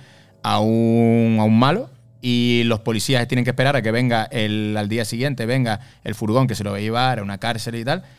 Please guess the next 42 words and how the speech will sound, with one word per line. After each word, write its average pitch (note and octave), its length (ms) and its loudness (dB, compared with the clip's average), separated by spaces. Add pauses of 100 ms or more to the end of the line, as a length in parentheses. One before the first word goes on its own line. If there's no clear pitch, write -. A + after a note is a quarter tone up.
(440)
Los A2+ 560 2
secuaces A#2+ 460 -2
del B2 160 2
malo B2+ 480 0
van A2 260 -4
a A2+ 60 -2
venir A2+ 400 -2
a G2+ 180 -4
sacarlo A2 400 -6
y B2+ 60 -4
eso, C#3 160 -10
y C#3 120 -6
entonces B2 260 -4
es B2+ 60 0
una C3 140 0
película C#3+ 280 -4
eso, - 160 -12
que B2 120 -8
pasa C3 300 -6
todo C3+ 160 -6
el C3 80 -6
rato, D3 320 -6 (460)
eh, C3 240 2
toda C3 140 2
la C3 80 2
película C3+ 220 2
pasa C#3 220 -2
en D#3 60 -4
una D3+ 120 -4
misma C#3 180 -2
localización C3 540 -4
y G#2 120 -2
yo A#2 140 0
le B2 120 0
vi C3 180 -2 (120)
muchísimo B2 480 -2
parecido B2+ 540 -2
a, E3 200 -4 (580)
por A#2 160 -6
seguir A#2+ 320 0
con C3+ 180 2
este D3+ 360 0